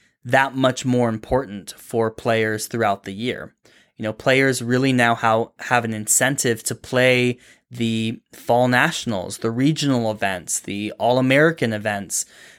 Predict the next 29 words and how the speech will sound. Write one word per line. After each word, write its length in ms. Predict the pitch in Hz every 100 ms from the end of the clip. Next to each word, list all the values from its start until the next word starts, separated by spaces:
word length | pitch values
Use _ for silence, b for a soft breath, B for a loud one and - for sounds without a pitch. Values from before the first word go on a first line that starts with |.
| B _ -
uh, 280 | 98 95 85
you 80 | 143
know, 80 | 131
because 280 | 135 131
players 440 | - - 143 160 160
who 100 | 147
play 460 | - 135 147 160
a 100 | 123
really 320 | 117 120 131 131
full 420 | - - 127 131
fall 680 | - - 135 139 110 113 b b b b b _ -
really 560 | 123 139 151 160 143
position 600 | 135 - 123 143 - 143
themselves 680 | 127 120 117 127 120 117 -
well 640 | 107 123 156 120 113 113 - -
come 300 | - 131 123
spring 680 | - - 175 135 110 113 b b -
and 100 | 127
ultimately 880 | 127 147 165 135 107 117 110 120 160 _ -
ensure 400 | 127 - 127 120
that 160 | 123
they're 200 | 123 123
ranked 320 | 117 123 110
top 280 | - 123 -
twenty 440 | - 139 156 110 110
by 260 | - 117
the 120 | 113
year-end 400 | 117 117 107 107
rankings. 640 | 110 127 92 76 - -